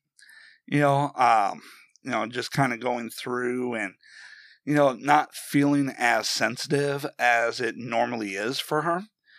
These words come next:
So it was getting harder and harder, uh, for her to, you know, get off and have an orgasm.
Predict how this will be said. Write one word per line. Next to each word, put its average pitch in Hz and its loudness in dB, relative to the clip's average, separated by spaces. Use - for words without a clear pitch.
So 156 4
it 135 0
was 127 0
getting 120 0
harder 120 2
and 107 -6
harder, 110 0
uh, 104 2
for 117 -4
her 208 4
to, 110 -2
you 135 -8
know, 110 -2
get 117 -2
off 98 -4
and 104 -12
have 113 -2
an 104 -6
orgasm. 120 -2